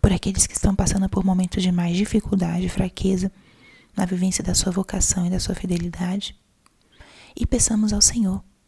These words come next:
que mande operários para sua messe. Peçamos pelas vocações, para que Deus toque os corações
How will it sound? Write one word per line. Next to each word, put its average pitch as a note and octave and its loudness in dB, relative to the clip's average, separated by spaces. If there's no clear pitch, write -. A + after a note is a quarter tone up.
que - 0
mande F#3+ 4
operários E3+ 0
para - 2
sua G3+ -2
messe. E3+ -2
Peçamos - 0
pelas F#3+ 2
vocações, G3+ -4
para G#3 0
que - -4
Deus F#3+ -2
toque G3+ -2
os - -2
corações - -2